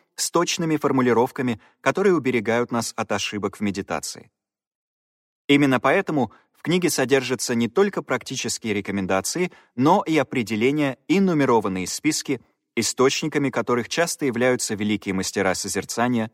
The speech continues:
включая Будду. Отсылка к этим выдающимся практикующим не предполагает, что вы, как слушатель, должны видеть в них высший авторитет или воспринимать их слова как объект, требующий слепой веры. Вместо того,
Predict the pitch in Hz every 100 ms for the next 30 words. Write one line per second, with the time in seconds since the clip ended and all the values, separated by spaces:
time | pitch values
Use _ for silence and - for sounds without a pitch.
0 | _ - 101 92 98 95 87 87 71 69
1 | - _ _ _ _ _ _ _ _ _
2 | _ - 139 - 175 180 123 95 _ 127
3 | 113 107 110 110 113 113 110 101 104 -
4 | 98 127 170 180 - 131 - - - 147
5 | 175 170 143 120 110 104 127 143 _ _
6 | - - 143 160 196 120 - - 151 -
7 | 147 139 117 107 113 107 117 120 113 113
8 | 98 107 113 - 90 - 101 98 - 131
9 | _ _ _ - 139 196 180 - - 113
10 | 107 127 143 - - 101 117 131 110 -
11 | 101 92 110 123 - 104 101 98 107 -
12 | 107 - 95 - 87 80 78 - _ _
13 | _ _ _ _ _ _ _ _ _ -
14 | 117 123 - 120 123 143